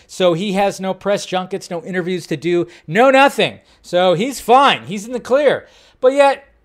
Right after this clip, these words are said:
he told some random dude at the park that spotted him and took a selfie that, yeah, of course.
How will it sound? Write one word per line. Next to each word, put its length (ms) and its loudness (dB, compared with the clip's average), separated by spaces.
he 140 -8
told 320 6
some 200 0
random 320 -2
dude 220 -2
at 100 -2
the 60 -4
park 480 2
that 160 -6
spotted 420 2
him 80 -8
and 80 -12
took 140 -14
a 40 -8
selfie 440 -2
that, 260 0
yeah, 300 2
of 120 -8
course. 420 0